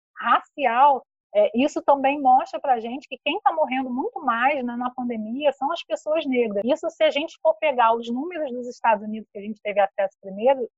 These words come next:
isso já era uma realidade lá. Então, lá é uma população negra de treze por cento.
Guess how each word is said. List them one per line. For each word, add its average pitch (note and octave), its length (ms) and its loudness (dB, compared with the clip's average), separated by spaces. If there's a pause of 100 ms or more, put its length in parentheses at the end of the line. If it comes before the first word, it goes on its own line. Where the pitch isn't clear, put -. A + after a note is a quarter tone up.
(140)
isso C4 260 -2
já C4 160 6
era C4 140 2
uma C4+ 120 -6
realidade C4+ 580 -8
lá. A3 220 -2
Então, A#3+ 320 -10 (320)
lá A3 140 0
é C4 40 4
uma C4+ 140 2
população C4 640 0
negra G3+ 320 -12
de G3 200 -16
treze C#4 320 -4
por B3+ 120 -12 (140)
cento. A3 300 -12